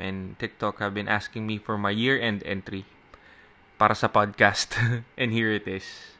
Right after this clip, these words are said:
Actually, I have been thinking a lot Ano ba ang gu-, pag-uusapan ko sa podcast na to? Ano bang hindi ko pa nasasabi or hindi ko pa na-expound sa TikTok or sa Instagram or wherever?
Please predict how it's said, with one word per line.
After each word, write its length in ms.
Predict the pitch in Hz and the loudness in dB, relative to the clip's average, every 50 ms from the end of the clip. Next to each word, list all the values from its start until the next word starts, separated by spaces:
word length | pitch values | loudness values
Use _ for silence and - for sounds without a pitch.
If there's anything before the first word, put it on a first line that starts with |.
| _ - - - - - - - - - - - - - - - - - | _ -20 -20 -20 -20 -20 -20 -20 -20 -20 -20 -20 -20 -20 -20 -20 -2 -2
Actually, 400 | - - - - 151 147 147 139 | 0 0 0 0 0 4 4 4
I 80 | 135 | 4
have 80 | 127 120 | 4 2
been 160 | 117 110 107 | -2 -4 -2
thinking 400 | - 117 110 104 - 113 107 104 | -2 -4 -4 -4 -6 -4 -2 -2
a 20 | |
lot 300 | 98 95 92 92 92 - - - - - - - - - - - - | -2 -2 -2 -2 -4 -6 -10 -20 -20 -20 -20 -20 -20 -20 -20 -14 -8
Ano 200 | - 107 110 107 | -4 -4 -2 2
ba 160 | 107 107 107 | 2 2 2
ang 80 | 107 104 | 0 -2
gu-, 180 | 104 107 - - | -6 -8 -8 -2
pag-uusapan 720 | - 113 104 110 110 107 101 - 104 98 - 104 98 98 95 | -2 0 0 2 0 0 0 0 -2 0 0 -2 -6 -4 -6
ko 80 | 98 | -4
sa 80 | 98 98 | -6 -2
podcast 560 | - 95 90 85 - - - 87 - - 92 | -2 -2 -4 -4 -4 -8 -8 -8 -8 -12 -16
na 80 | 92 87 | -14 -12
to? 160 | - - - 101 - _ _ - - - - - - - - - | -12 -14 -14 -14 -18 _ _ -20 -20 -20 -20 -20 -20 -14 -2 0
Ano 160 | 117 117 120 | 2 2 2
bang 240 | 117 123 135 139 135 | 4 4 4 4 4
hindi 280 | 127 127 117 117 123 | 0 -4 -2 -4 -4
ko 120 | 117 - 113 | -2 -4 -2
pa 120 | - 113 | -2 -2
nasasabi 600 | 107 107 101 104 - - 113 113 113 107 107 107 | -2 -2 -6 -8 -4 0 2 4 4 4 2 -2
or 160 | 101 87 101 | 0 0 -2
hindi 200 | 104 107 110 117 | -2 -2 -4 -4
ko 120 | 113 - 107 | -4 -6 -4
pa 120 | - 110 | -2 -2
na-expound 760 | 107 110 110 101 82 95 - - - - 107 104 98 92 - | 0 0 0 0 -2 -4 -6 -10 -4 -2 -2 -2 -2 -4 -8
sa 40 | - | -10
TikTok 400 | - 127 101 - - - 98 87 - - - - - _ - - - | -10 -10 -10 -12 -8 -8 -8 -8 -8 -12 -20 -20 -20 _ -20 -12 -10
or 80 | 98 98 | -6 -2
sa 80 | 104 | -2
Instagram 560 | 98 117 113 - - 117 107 113 110 110 104 | 0 -2 -2 -2 -2 -2 2 4 2 2 2
or 160 | - 107 113 127 | 0 0 0 2
wherever? 520 | 147 165 139 107 92 104 92 95 92 - | 4 4 6 6 6 4 2 0 -4 -6